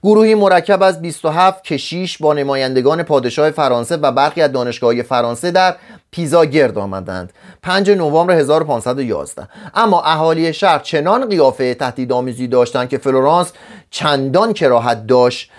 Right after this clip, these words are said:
که اعضای شورا به میلان رفت، ها، و فلورانس، و فلورانس چندان کراهت داشت که اعضای شورا به میلان رفتند. دوازده نوامبر آنجا تحت حفاظت پادگان فرانسوی شورا توانست تا حدی از طعنه‌های مردم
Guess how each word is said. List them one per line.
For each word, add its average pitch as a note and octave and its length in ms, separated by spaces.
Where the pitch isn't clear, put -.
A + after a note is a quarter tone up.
که E3+ 120
اعضای C#3+ 480
شورا C#3+ 320
به C#3+ 120
میلان G#2+ 400
رفت، F#2 220
ها، B2 220
و F3+ 100
فلورانس، A2 600
و E3 100
فلورانس E3+ 500
چندان D#3+ 440
کراهت C#3 460
داشت C3 240
که D3+ 80
اعضای C3 380
شورا C3+ 280
به C3 120
میلان C3 320
رفتند. C3+ 680
دوازده A#2+ 420
نوامبر F#2+ 500
آنجا F3 440
تحت E3 300
حفاظت D3 460
پادگان D3 500
فرانسوی D3 560
شورا E3 260
توانست D3+ 420
تا E3 100
حدی F#3 480
از C#3 180
طعنه‌های B2+ 480
مردم B2+ 500